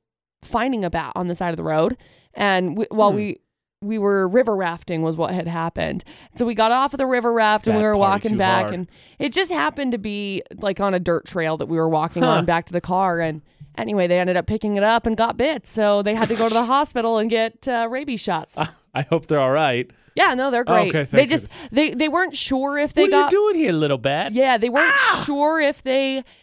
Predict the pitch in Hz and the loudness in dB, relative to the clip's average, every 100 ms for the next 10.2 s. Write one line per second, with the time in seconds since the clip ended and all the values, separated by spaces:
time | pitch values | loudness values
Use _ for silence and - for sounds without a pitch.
0 | _ 214 220 240 262 226 202 180 170 214 | _ -8 -6 -4 -4 -4 -2 -2 -2 0
1 | 254 320 330 320 320 320 285 247 202 185 | 0 2 0 0 -2 -2 -4 -4 -4 -2
2 | 165 - 160 185 208 208 208 196 196 196 | -2 -2 -6 0 2 2 2 2 4 4
3 | 190 - 180 175 143 156 196 160 139 - | 0 0 0 2 2 4 2 2 2 0
4 | 135 117 104 - - 87 95 269 294 277 | -2 -2 -8 -10 -14 -14 -6 0 0 0
5 | 254 269 269 247 226 214 202 196 196 202 | -2 0 2 2 2 0 0 0 0 2
6 | 190 180 175 180 185 190 185 180 151 123 | 0 0 0 0 2 2 2 2 0 0
7 | 117 107 110 180 196 196 160 190 165 190 | -2 -4 -8 -4 -2 0 0 -2 0 2
8 | 180 185 - - _ - 190 175 170 170 | 2 -2 -10 -14 _ -6 -2 0 0 0
9 | 165 - 302 392 392 233 117 - 311 294 | -4 -8 -4 -2 0 -2 -4 -6 -2 0
10 | 269 | 0